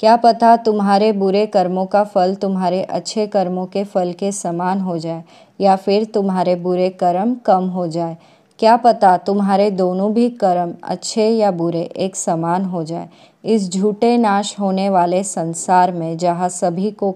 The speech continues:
कर्म लगते रहते हैं, क्योंकि सच्चा संसार तो परमात्मा का है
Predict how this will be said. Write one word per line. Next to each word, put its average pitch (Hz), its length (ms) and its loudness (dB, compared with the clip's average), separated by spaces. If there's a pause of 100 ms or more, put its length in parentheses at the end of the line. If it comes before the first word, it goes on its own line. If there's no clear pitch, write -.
कर्म 180 340 -2
लगते 170 420 -4
रहते 170 300 -6
हैं, 165 240 -8 (360)
क्योंकि 196 260 -2
सच्चा 196 500 2
संसार 196 600 2
तो 208 160 -2
परमात्मा 175 720 -4
का 175 180 -4
है 170 220 -6